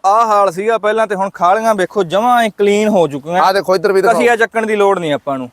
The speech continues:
Speaker 1: ਇੱਧਰ ਦੇਖ ਲਓ, ਨਾਲੇ ਮਿੰਟ ਮਾਰਿਆ ਬਾਈ ਨੇ, ਦੋ ਖਾਲੀਆਂ ਦਾ ਘਾਹ ਪੱਟ ਕੇ ਭਰਾ ਮਾਰਿਆ।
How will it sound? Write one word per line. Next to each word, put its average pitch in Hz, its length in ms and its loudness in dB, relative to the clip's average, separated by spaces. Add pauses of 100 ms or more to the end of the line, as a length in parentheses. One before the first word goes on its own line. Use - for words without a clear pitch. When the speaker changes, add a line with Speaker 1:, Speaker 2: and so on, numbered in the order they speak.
(140)
Speaker 1:
ਇੱਧਰ 170 280 0
ਦੇਖ 147 200 2
ਲਓ, 131 140 -6 (340)
ਨਾਲੇ 196 140 2
ਮਿੰਟ 196 300 0
ਮਾਰਿਆ 196 320 2
ਬਾਈ 185 200 2
ਨੇ, 190 80 -4
ਦੋ 165 280 0
ਖਾਲੀਆਂ 196 300 2
ਦਾ 190 160 2
ਘਾਹ 180 120 4
ਪੱਟ 170 220 -2
ਕੇ 170 140 -2
ਭਰਾ 190 220 0
ਮਾਰਿਆ। 127 300 -4